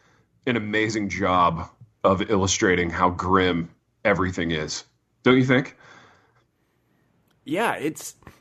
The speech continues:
Speaker 2: I mean, she, yeah, in, in, in, in less than a hundred, what is it, two hundred and eighty characters,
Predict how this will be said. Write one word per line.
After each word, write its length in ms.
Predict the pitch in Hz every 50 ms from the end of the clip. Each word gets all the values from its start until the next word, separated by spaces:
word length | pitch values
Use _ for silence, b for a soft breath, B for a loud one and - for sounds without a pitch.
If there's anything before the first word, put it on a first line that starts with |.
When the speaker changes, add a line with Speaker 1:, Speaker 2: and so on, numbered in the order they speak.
| _ _ _ _ _ _ _ _ _ _ _ _ _ _ _ _ -
Speaker 2:
I 40 | 170
mean, 120 | 185 180
she, 140 | 131 - - -
yeah, 180 | 185 208 185
in, 180 | 117 143 165 160
in, 220 | - 185 180 170 -
in, 300 | - 156 175 170 160 - _ -
in 360 | 135 156 151 147 135 131 - -
less 400 | 117 135 135 156 170 202 - -
than 260 | - 196 190 180 - -
a 100 | - 123
hundred, 500 | 131 - - 175 170 165 175 160 139 - - -
what 260 | 120 127 147 147 139
is 120 | 127 98
it, 180 | 95 87 - -
two 160 | - 165 160
hundred 160 | 175 160 151
and 80 | 139 135
eighty 160 | 131 143 143
characters, 600 | 131 131 - 139 139 143 135 156 156 151 147 -